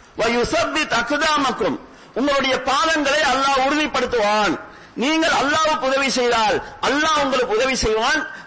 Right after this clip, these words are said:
அல்லாஹ் உங்களுடைய பாதங்களை உறுதிப்படுத்துவான் என்று குர்ஆனில் சொல்கிறான். நாங்கள் அல்லாஹ்வுக்கு உதவி செய்வதால் என்ன? நாங்கள்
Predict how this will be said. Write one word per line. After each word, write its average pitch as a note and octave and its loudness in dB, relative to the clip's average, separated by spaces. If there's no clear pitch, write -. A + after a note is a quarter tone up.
அல்லாஹ் D4 2
உங்களுடைய B3+ 0
பாதங்களை C#4 0
உறுதிப்படுத்துவான் C4 0
என்று A#3 -2
குர்ஆனில் A#3 0
சொல்கிறான். F3+ 0
நாங்கள் C#4+ 2
அல்லாஹ்வுக்கு D4 0
உதவி C#4 0
செய்வதால் B3+ 0
என்ன? A3 -2
நாங்கள் C4 0